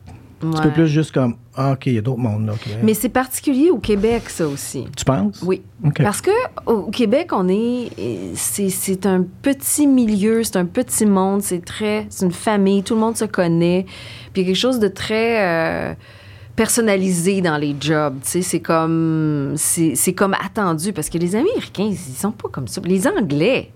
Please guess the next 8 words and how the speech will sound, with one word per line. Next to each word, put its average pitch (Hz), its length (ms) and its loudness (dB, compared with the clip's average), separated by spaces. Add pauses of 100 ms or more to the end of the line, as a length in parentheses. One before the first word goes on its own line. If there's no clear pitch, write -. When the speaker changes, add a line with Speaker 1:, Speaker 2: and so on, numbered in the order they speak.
(140)
Speaker 2:
à 123 80 -6
Toronto, 214 600 -2 (380)
c'est - 400 -12
pas, 453 140 -2
sont, 262 400 -2 (1200)
c'est - 320 -20
plus 359 120 0
froid, 170 360 -4